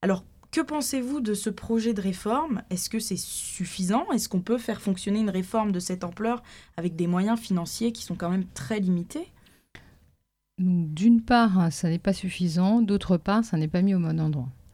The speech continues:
Speaker 2: Donc, l'histoire du sas, là, c'est quelque chose qui existe déjà. Il y a déjà un contrôle,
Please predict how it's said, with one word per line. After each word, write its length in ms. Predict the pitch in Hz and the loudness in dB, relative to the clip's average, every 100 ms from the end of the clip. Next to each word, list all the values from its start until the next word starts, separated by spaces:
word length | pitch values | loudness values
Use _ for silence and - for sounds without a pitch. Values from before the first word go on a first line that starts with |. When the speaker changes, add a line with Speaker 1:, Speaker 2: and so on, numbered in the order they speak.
| _ _ - | _ _ -2
Speaker 2:
Donc, 240 | 160 151 | -2 0
l'histoire 560 | 180 185 - 214 208 190 | 0 -2 -2 0 0 2
du 160 | 160 | 0
sas, 520 | 151 - 185 247 - | -4 -4 -2 -2 -4
là, 180 | 151 170 247 - - - - | -4 -2 -4 -6 -18 -16 -10
c'est 160 | - | -8
quelque 180 | 151 165 | -8 -4
chose 200 | - 247 | -2 0
qui 80 | - | -2
existe 260 | 160 175 160 | -4 -6 -2
déjà. 340 | 196 170 143 127 - - | 0 0 -2 -4 -10 -6
Il 80 | 151 | -2
y 60 | |
a 40 | 151 | -2
déjà 720 | 147 190 175 180 185 233 240 | 2 2 4 4 4 2 2
un 140 | 160 | -2
contrôle, 680 | 156 180 175 - 202 190 147 | -2 0 -2 0 2 2 2